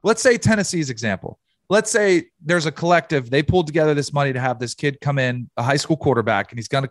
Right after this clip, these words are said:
come to Tennessee. What if Josh Heupel, the coach of Tennessee, sees this player is like,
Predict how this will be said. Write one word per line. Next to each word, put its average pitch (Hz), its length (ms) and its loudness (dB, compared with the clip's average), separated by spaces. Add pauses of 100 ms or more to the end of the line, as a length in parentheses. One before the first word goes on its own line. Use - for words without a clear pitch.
come 143 160 -2
to 120 60 -6
Tennessee. 117 560 -4 (540)
What 190 260 6
if 220 100 0
Josh 196 280 4
Heupel, 185 280 6
the 135 60 4
coach 170 260 4
of 135 80 -4
Tennessee, 147 480 0
sees 160 320 -2
this 156 160 -2
player 143 320 2
is 113 100 -6
like, 92 160 -6